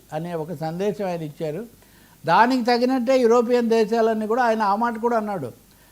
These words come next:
"Never so many European heads in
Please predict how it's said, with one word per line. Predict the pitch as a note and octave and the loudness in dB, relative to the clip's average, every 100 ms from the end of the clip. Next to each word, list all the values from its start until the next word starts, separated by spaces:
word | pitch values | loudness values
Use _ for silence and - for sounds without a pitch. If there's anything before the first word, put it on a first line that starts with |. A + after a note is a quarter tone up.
| - | -8
"Never | E3 A3+ C#4 | -2 2 2
so | A#3+ B3 A#3 | 2 0 0
many | B3+ B3 A3+ | -2 0 4
European | G#3+ A#3 G#3+ A#3 A3 | 4 4 2 0 0
heads | A3 F3 G#3 F3+ A3 | -2 0 0 -2 -4
in | G3+ G3 F#3 E3+ | -4 -6 -10 -10